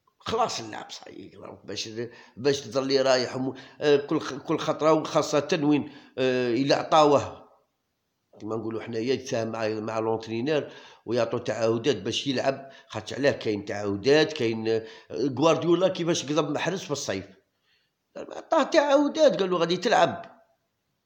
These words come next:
قال له: "غادي تلعب". اين عاقل عليها كيما اليوم صحافي ش-، شارلز دايرها في الموقع،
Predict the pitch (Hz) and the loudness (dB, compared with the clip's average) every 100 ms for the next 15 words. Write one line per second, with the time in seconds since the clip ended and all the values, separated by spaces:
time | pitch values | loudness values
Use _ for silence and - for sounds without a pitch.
0 | _ - 262 269 262 240 269 190 190 190 | _ 0 2 4 4 2 2 2 2 2
1 | 175 190 196 170 196 190 185 - 269 269 | 0 0 0 0 0 0 0 -2 -4 0
2 | 247 247 320 294 - - - _ _ - | 0 2 0 0 -6 -20 -20 _ _ -2
3 | - 190 196 190 180 240 - - 151 156 | 2 4 6 4 4 -4 -4 -4 -2 0
4 | - 208 220 - - - - 139 185 156 | 2 2 2 -4 -14 -20 -6 0 2 2
5 | 143 175 156 151 - - | 2 0 0 0 0 -4